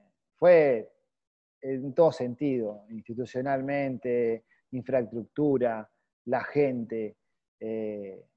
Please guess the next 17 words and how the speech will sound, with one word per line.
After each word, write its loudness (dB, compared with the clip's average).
cada 4
vez 2
que -6
nosotros -6
salíamos -4
a -6
la -6
cancha -4
era -4
impresionante -6
la -2
gente, -6
aparte -4
nosotros -8
teníamos -6
un -6
equipazo. -6